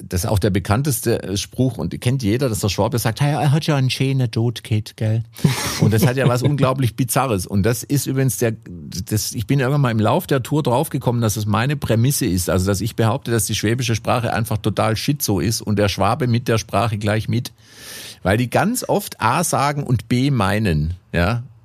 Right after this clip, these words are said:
Also das heißt irgendwie, wenn du sitzt irgendwie, äh, sitzt auf dem Bänkle und genießt die Sonne und dein Nachbarin sagt, „So, genießt mal ein bisschen die Sonne“, ja, denkt aber in Wirklichkeit, „Schaffst du nix, du faule Sau.“ Und übrigens auch gleich, also das können wir gleich weitermachen, der Schwabe macht auch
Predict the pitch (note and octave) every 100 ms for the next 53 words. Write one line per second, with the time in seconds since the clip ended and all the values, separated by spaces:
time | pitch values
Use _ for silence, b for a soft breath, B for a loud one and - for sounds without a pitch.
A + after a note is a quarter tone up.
0 | - F#2 G2 G#2 G2+ G#2 A2+ G2 A2 A2
1 | G#2 A2 G2+ B2+ - G2+ A2+ A2 F2 G#2
2 | C3 C3 G2+ G2 F#2 A2+ F#3 G#3+ G#3+ G3+
3 | B2 A2 - A2+ A2+ B2+ - G#2+ - A2+
4 | F3 G3+ D3+ G#2+ G#2+ C#3 - D3 B2+ B2
5 | - - D#4 D4+ F#3+ - E3 F#3 G3+ G#3
6 | G#3+ G#3+ - G#3 G#3+ G3+ B3+ D4 C4 D3+
7 | D3+ F#3+ B2 C#3+ C3+ C#3 C#3+ D#3+ E3+ D3
8 | C#3+ F3 F#3 G#3+ C4+ - - A#3 G3+ G#3
9 | F#3+ - F3 D#3 A2 _ B B B B
10 | B B C3 A#2 D#3 C#3+ E3 - D#3+ -
11 | F#3+ F3+ C3+ C3 D3 C3+ B2+ C3 F#3+ F3
12 | D3+ D3+ B B B B B B B _
13 | - C3 C3+ B2 E3+ D3+ D3 C#3 C3+ C3+